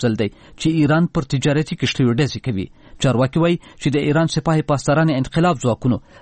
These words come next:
د متحد عربي اماراتو له پولې سره نږدې په نړیوالو اوبو کې ډزې کړې دي. امریکایي چارواکو وویل چې دغه تجارتي بیړۍ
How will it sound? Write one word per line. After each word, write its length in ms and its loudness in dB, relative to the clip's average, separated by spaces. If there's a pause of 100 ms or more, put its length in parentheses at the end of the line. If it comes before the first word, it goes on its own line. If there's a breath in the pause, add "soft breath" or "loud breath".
(100)
د 160 2
متحد 380 0
عربي 300 0
اماراتو 440 2
له 80 2
پولې 260 0
سره 140 2
نږدې 340 2 (300 loud breath)
په 160 0
نړیوالو 480 2
اوبو 240 0
کې 160 -2
ډزې 320 0
کړې 160 -4
دي. 140 -6 (400)
امریکایي 400 2
چارواکو 420 2
وویل 160 2
چې 400 -8
دغه 140 0 (100)
تجارتي 480 0
بیړۍ 220 2